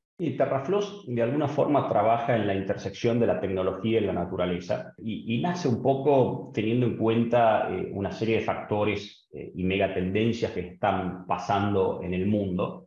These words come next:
principalmente vinculado a la crisis climática, ¿no? Teniendo en cuenta que hay una serie de factores que están haciendo justamente que se produzcan una serie de,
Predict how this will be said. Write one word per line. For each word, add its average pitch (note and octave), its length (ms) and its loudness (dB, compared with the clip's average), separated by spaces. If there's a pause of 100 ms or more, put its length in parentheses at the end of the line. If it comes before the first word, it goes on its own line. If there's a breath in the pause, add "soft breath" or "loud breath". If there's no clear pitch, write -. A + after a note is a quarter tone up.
principalmente B2+ 1000 2
vinculado A2 840 2
a F#2 120 -4
la F#2+ 240 -10
crisis F#2+ 340 -8
climática, G2+ 640 -4
¿no? - 400 -6
Teniendo F#2+ 300 -2
en G2 100 -2
cuenta G#2+ 320 2
que F#2+ 340 -2
hay G#2 160 0
una G#2 160 0
serie A#2 300 2
de G#2+ 80 0
factores A#2 580 0
que A2+ 120 -6
están G#2 180 -2
haciendo G#2+ 480 -4
justamente G2+ 920 -2
que - 80 -10
se - 120 -10
produzcan G2+ 400 -2
una F#2 160 0
serie G2 340 0
de, F2+ 380 0